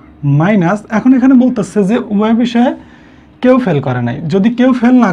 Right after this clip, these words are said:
করে, তাহলে অবশ্যই কী করছে? zero percent fail করছে, তাহলে আমরা এখানে জিরো লিখলাম। ওকে, তারপরে একশো minus,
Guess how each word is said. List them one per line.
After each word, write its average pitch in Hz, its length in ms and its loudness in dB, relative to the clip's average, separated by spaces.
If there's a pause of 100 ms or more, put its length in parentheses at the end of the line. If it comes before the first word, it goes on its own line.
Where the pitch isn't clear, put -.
করে, 180 140 0 (100)
তাহলে 233 240 2
অবশ্যই 247 280 -2 (480)
কী 208 140 -2
করছে? 226 180 -2 (120)
zero 233 200 4
percent 156 420 -4
fail 147 200 -4
করছে, 147 260 -6 (540)
তাহলে 202 240 0
আমরা 190 180 -2
এখানে 233 160 -2 (140)
জিরো 131 280 -2
লিখলাম। 117 280 -14 (840)
ওকে, 262 160 -4 (840)
তারপরে 214 320 -2 (680)
একশো 185 380 -4 (1400)
minus, 160 360 -2